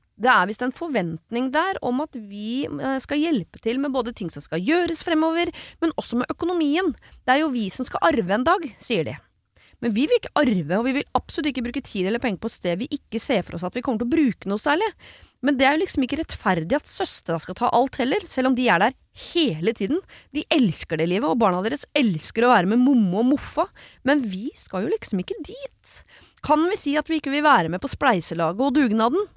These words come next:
Må vi i så fall anse dette for å ha vært siste gang vi var på hytta? Skjønner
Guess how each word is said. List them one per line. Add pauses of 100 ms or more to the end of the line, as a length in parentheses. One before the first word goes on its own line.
(140)
Må
vi
i
så
fall
anse
dette
for
å
ha
vært
siste
gang
vi
var (100)
på
hytta? (1400)
Skjønner